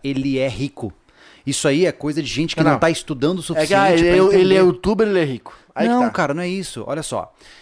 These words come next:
Speaker 1: eu vejo da seguinte forma: é, nós somos educados pra entender que quem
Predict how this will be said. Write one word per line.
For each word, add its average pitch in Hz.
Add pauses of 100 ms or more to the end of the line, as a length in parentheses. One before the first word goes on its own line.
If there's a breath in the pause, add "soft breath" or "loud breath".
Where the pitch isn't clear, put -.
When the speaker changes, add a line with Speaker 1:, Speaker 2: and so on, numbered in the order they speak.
(140 loud breath)
Speaker 1:
eu 117
vejo 160
da 170
seguinte 160
forma: 90
é, 101 (180)
nós 120
somos 165
educados 117
pra 113
entender 110
que -
quem 147